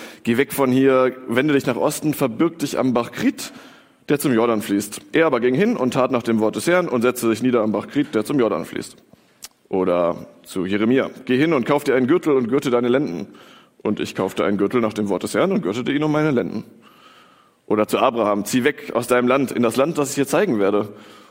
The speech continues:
Und Abraham zog weg, wie es der Herr ihm gesagt hatte. Bei Abraham wird es sogar noch später extremer, als er seinen Sohn opfern soll.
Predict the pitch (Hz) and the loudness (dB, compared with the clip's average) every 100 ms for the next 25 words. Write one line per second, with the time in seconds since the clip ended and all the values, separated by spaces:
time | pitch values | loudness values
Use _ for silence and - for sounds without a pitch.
0 | _ - 110 110 - - 101 98 123 151 | _ -2 -2 -2 -4 -2 -2 0 0 0
1 | 160 170 185 - - _ _ - 120 214 | -2 -4 -8 -16 -20 _ _ -6 0 0
2 | - - 135 147 151 131 131 135 113 101 | -2 -14 -2 -2 0 0 0 0 0 -2
3 | 98 - - - _ _ _ _ _ _ | -4 -8 -10 -12 _ _ _ _ _ _
4 | _ _ _ _ - 104 131 143 139 131 | _ _ _ _ -2 2 2 2 2 2
5 | 147 139 123 131 127 123 120 - - - | 0 0 0 2 2 0 -4 -10 -14 -2
6 | 131 123 113 - 160 139 90 107 110 123 | 0 2 0 0 0 2 2 0 2 2
7 | 131 135 131 120 95 90 95 101 - 82 | 0 0 0 0 0 -6 -6 -6 -4 -6